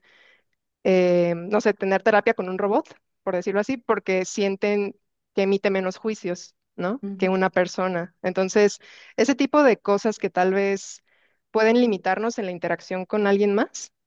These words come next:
Speaker 1: puede que un sistema lo cubra, pero, pues, también al mismo tiempo,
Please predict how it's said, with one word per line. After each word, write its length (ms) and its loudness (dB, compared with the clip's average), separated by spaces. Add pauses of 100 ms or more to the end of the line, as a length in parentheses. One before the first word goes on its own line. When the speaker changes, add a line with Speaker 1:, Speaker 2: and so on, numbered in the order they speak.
(400)
Speaker 1:
puede 340 4
que 200 -2
un 220 -6
sistema 840 -4 (260)
lo 180 0
cubra, 400 0 (480)
pero, 300 4
pues, 180 -2
también 240 -4
al 60 -2
mismo 220 -4
tiempo, 680 0